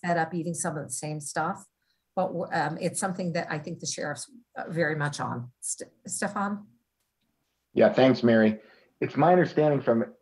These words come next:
Speaker 2: uh, my recollection from the discussion with Sheriff Diggins on Friday that he said that some of the complaints were validated. Um,
Speaker 1: Yes.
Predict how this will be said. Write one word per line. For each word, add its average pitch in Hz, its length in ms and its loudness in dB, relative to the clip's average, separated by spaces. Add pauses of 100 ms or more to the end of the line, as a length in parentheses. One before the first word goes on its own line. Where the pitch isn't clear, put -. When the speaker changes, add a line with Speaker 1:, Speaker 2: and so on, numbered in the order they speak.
(120)
Speaker 2:
uh, 113 120 2
my 113 120 2
recollection 113 600 0
from 110 120 -6
the 113 80 -2
discussion 104 680 -2
with 113 180 0
Sheriff 107 280 0
Diggins 113 240 0
on 107 140 0
Friday 101 240 0
that 101 320 -2 (300)
he 139 180 0
said 123 420 2
that 104 160 -2
some 120 200 -2
of 110 60 -2
the 113 80 0
complaints 110 800 0 (140)
were 110 560 2 (140)
validated. 92 800 -2 (460)
Um, 92 400 4
Speaker 1:
Yes. - 320 -8